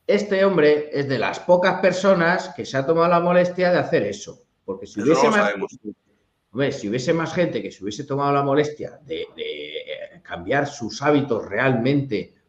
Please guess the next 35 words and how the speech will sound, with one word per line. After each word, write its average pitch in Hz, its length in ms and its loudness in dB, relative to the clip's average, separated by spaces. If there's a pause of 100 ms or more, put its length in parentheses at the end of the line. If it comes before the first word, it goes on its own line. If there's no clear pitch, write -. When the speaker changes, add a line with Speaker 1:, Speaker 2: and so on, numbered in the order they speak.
Speaker 1:
para 98 220 -8
ahorrar 117 340 0
en 156 80 4
la 160 80 2
energía, 156 880 2 (260)
pues 107 280 -6 (140)
habría 90 340 -4
muchísima 139 600 0
más 123 260 -2
gente 110 260 -2
como 87 240 -6
él. 92 240 -6 (280)
Pero - 360 -10
esto 113 560 -4
está 127 400 0
él 165 180 6
y 151 260 6
poco 143 300 2
más, 147 300 2
y 127 100 0
no 143 180 0
creo 156 140 2
que 156 80 0
haya 151 160 4
mucho 147 280 -4
más, 117 200 -6
y 120 40 -4
alguno 139 280 -2
más 165 200 -2
que 147 120 -6
no 139 100 -2
haya 143 280 2
dicho 143 280 -4
nada 139 240 -4
todavía. 117 600 -2